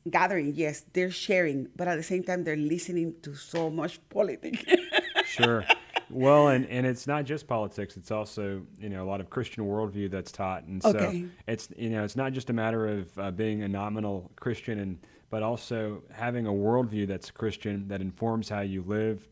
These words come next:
Speaker 2: how you treat people, how you spend your money, um, and the decisions that you make ultimately. And, uh,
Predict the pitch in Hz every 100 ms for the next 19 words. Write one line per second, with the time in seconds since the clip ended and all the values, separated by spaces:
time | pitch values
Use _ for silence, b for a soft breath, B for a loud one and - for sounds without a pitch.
0 | _ 104 98 90 117 110 - 104 104 98
1 | 95 - 104 98 92 101 107 107 101 b
2 | b b b 95 92 92 92 - 101 101
3 | 98 131 151 135 92 98 101 92 90 95
4 | 90 92 90 90 87 - b b b -
5 | 113 110 107 104 98 107 101 98